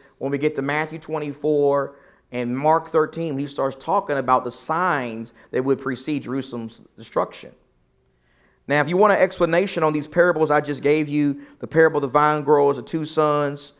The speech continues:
the vine growers, the two sons, and the marriage feast, I do have a video of that on the website. I did a whole series of lessons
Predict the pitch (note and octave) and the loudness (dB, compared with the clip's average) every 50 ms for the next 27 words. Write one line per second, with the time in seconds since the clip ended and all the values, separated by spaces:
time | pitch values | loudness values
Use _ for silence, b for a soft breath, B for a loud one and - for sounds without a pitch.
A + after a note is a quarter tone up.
0 | _ _ _ _ _ _ _ _ A#2+ B2+ C#3 D3+ D#3 D#3+ D#3+ C#3 C#3 D#3 D#3 D#3 | _ _ _ _ _ _ _ _ -2 2 4 4 4 4 2 4 6 6 6 6
1 | D3+ D3 D3+ D3 - B2+ B2+ - E3 D#3 D3+ - D#3+ D#3 D3+ C3+ C#3 C3 B2+ B2+ | 6 4 2 0 -2 -6 -6 -4 -4 -4 -2 0 0 0 0 0 -2 -2 0 2
2 | C#3+ D#3 D3+ D3+ C#3+ - - D#3 D3+ C#3 C3+ - - C3+ C3+ C#3 D3+ D3 D3+ C#3+ | 4 4 4 4 2 -2 -4 -2 -2 -2 -2 0 0 0 0 0 0 0 0 0
3 | B2+ A#2+ A#2+ C#3+ D3+ D3+ D3+ D3 C#3 C#3 C#3 C3 B2 C#3 C#3 C#3+ C#3+ C3 - A#2 | -2 -2 -2 -2 0 2 2 2 4 4 2 2 2 0 0 2 0 -2 -2 -4
4 | B2+ B2 A#2+ B2 C3+ C#3+ C#3 C#3 - D3 C#3+ C#3 C3 B2+ A2 B B B B B | -4 -4 0 2 2 2 0 0 -2 0 0 2 0 0 -4 B B B B B
5 | B - B2 C3 C3 B2 B2 C3+ C#3+ C#3 C3+ C3+ - - - - D#3+ D3+ D3 D3 | B -2 0 2 2 2 2 2 2 2 0 -2 -6 -8 -4 -2 0 0 0 0
6 | D3 C#3+ B2+ A#2+ A#2+ B2+ C3+ C#3+ C#3+ - D#3 D3 D3 D3+ D3 - | -2 -2 -4 -2 0 0 0 0 0 -2 -6 -6 -6 -8 -12 -14